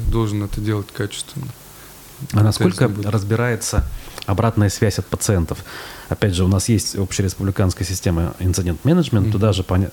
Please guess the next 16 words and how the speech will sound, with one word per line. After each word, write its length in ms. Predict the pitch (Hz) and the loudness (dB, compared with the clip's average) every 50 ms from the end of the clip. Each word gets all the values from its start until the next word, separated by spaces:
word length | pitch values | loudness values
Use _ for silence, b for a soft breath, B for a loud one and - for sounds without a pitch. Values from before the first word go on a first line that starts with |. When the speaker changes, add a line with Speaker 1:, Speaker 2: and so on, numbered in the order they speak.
| - - | -2 -2
Speaker 2:
падают 380 | 107 101 90 98 92 87 85 - | 0 0 2 2 2 0 0 -2
зам-, 520 | 95 85 87 92 78 73 90 90 95 95 | -2 -2 0 0 0 0 -2 -2 0 0
замечания 520 | 92 90 101 95 - 104 95 95 95 92 87 | 0 0 0 2 2 2 2 4 2 2 2
по 160 | - - 92 | 0 0 2
разным 360 | 90 123 143 147 143 113 98 | 2 4 4 6 4 4 4
областям 420 | 85 87 90 95 - - - 90 85 | 2 0 -2 -2 -2 0 -2 0 0
нашей 220 | 87 - - 85 | 0 -2 0 0
жизни, 200 | 82 87 78 - | -2 -2 -2 -2
в 40 | - | 0
том 140 | - 120 120 | 2 0 0
числе 180 | - - - 107 | 2 0 2 2
на 60 | 101 | 2
медицину. 540 | 95 95 92 104 98 - - 110 80 71 - B B B B B B | 2 4 2 0 0 0 0 0 0 -2 -4 B B B B B B
Э, 140 | B 92 98 | B 2 4
Минздрав 380 | 98 107 101 98 92 117 101 - - - - - | 4 4 4 4 4 2 0 0 -4 -8 -4 0
наверняка, 580 | 98 98 98 98 98 98 - 123 131 127 101 | 0 2 2 2 0 2 2 2 2 2 0